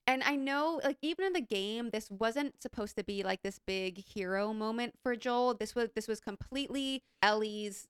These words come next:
journey. She got herself out of the situation. But keeping Joel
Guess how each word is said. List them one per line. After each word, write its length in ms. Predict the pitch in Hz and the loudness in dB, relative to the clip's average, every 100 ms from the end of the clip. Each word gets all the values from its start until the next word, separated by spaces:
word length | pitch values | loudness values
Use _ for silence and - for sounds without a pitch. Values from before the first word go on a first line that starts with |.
| - | -14
journey. 640 | 190 214 202 196 190 190 196 | -8 -2 0 0 0 -2 -4
She 500 | - - 214 214 202 | -6 -10 -8 -6 0
got 200 | 196 110 | 2 2
herself 340 | 202 - 190 - | 0 -2 -2 0
out 160 | 160 185 | 0 0
of 80 | |
the 60 | 170 | 0
situation. 840 | - 196 - 160 120 - 151 170 - - 190 | -6 -10 -8 -6 -6 -6 -6 -8 -8 -10 0
But 280 | 233 214 - _ | 2 4 2 _
keeping 600 | - - 294 - 339 349 | -12 -6 -4 -2 0 0
Joel 420 | 240 226 220 220 | 0 0 2 2